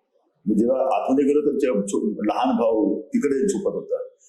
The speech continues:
आई पण तिकडे होती. पटनाहून, दिल्लीहून आलेला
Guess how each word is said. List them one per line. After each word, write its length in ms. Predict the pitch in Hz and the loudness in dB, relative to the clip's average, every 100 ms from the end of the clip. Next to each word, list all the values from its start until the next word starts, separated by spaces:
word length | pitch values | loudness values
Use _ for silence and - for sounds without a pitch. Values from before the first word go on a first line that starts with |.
| _ _ - | _ _ -2
आई 100 | 127 | 0
पण 180 | 139 147 | 2 2
तिकडे 280 | 156 143 117 | 0 2 2
होती. 420 | 104 98 87 - - _ _ _ _ - - 233 - _ _ _ - | 2 0 -4 -8 -20 _ _ _ _ -12 -8 -8 -10 _ _ _ -6
पटनाहून, 680 | - - 175 196 165 175 - | -4 -2 -2 0 0 2 2
दिल्लीहून 460 | 135 160 165 165 | 4 4 4 4
आलेला 280 | 151 135 147 | 2 2 0